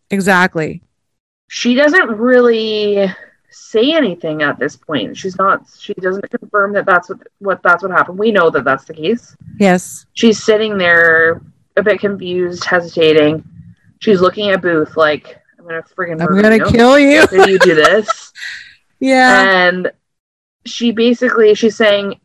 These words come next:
Speaker 2: "Has it affected my behavior?" Like, I, I, I don't really put much stock in psychology, so I don't know, but basically he keeps this,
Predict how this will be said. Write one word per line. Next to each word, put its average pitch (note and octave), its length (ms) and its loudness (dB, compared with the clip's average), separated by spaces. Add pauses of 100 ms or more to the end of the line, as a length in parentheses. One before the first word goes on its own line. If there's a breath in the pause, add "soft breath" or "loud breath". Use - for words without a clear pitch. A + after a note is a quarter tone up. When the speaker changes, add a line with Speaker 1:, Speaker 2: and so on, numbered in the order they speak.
(100)
Speaker 2:
"Has A3 240 0
it A3 80 2
affected G3 360 -4
my E3+ 140 -2
behavior?" G#3 560 -6 (960)
Like, E3 160 0
I, F3 140 0
I, G3+ 240 2 (160)
I - 20 2
don't G#3+ 340 -4 (140)
really G3 400 2
put G3+ 200 -2
much F#3 180 -2
stock G3+ 300 2
in F#3+ 100 -8
psychology, F#3+ 640 0
so E3+ 500 0 (320 loud breath)
I F3 180 -2
don't A3 160 -2
know, F#3 260 -2
but E3 320 -2 (1160)
basically A#3 840 -2 (120)
he C4+ 280 -2
keeps C4+ 420 -2
this, A#3 320 0